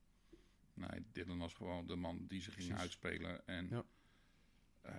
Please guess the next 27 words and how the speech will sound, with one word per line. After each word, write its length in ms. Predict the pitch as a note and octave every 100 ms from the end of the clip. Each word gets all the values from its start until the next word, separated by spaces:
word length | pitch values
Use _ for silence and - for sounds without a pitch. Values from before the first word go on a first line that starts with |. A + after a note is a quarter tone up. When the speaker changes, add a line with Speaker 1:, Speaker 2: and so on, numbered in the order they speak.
| E2
Speaker 1:
eens 200 | F2+ E2+
wat 80 |
je 60 | E2+
kan 220 | - F2+
dan 200 | F2 F2+
kan 200 | - -
zeggen 300 | F#2 F2+ -
van, 320 | F2+ F2 F2+ -
dan 200 | - F2
misschien 340 | F2 - F2+
Dylan, 460 | F2+ F#2 F#2+ F#2+ F#2 -
en 120 | F#2+
dat 120 | G2
is, 160 | F#2+ F#2
is 160 | - G#2+
volgens 240 | - G2+ G2+
mij 120 | -
ook 140 | G2
besproken 440 | G2 - G2 G2+ G2+
geweest 320 | G2+ F#2+ -
daarna 240 | G2+ G2
nog, 280 | G2 F#2+ - - - - - - - -
eerder 220 | - G#2+ G2+
had 100 | G2+
moeten 180 | G2
aangeven 540 | F#2+ F#2+ - F#2+ F2+ G2
van, 280 | G2 F#2+